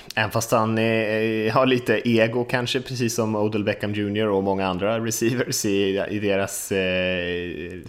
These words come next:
på deras nivå, så, eh, har han ju ändå känt för att vara en väldigt hårt arbetande, eh, seriös, eh, fotbollsspelare som har producerat på en absurd nivå. Jag tror att han ha-, hade nått i alla fall, eh, i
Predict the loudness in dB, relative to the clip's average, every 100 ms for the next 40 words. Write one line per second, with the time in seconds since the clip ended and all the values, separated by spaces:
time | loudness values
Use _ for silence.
0 | -4 2 2 2 -2 0 2 0 0 0
1 | 2 0 0 0 0 0 0 -2 -2 -2
2 | -2 0 0 -2 -2 -4 -2 -2 -2 -8
3 | -10 -10 -10 -6 -2 -2 0 -2 -2 -4
4 | -4 -4 -6 -4 -4 -4 -6 -12 -20 -8
5 | -6 -4 -2 -2 0 0 0 -2 -4 -8
6 | -8 -8 -8 -10 -10 -8 -4 -2 -4 -4
7 | -8 -6 -6 -6 -8 -10 -6 -6 -6 -8
8 | -10 -12 -10 -10 -8 -2 0 0 -2 -8
9 | -6 -6 -4 -4 -4 -4 -2 0 -2 -4
10 | -4 -2 -4 -4 -6 -4 -4 -6 -10 -18
11 | -20 -20 -20 -14 -8 -6 -6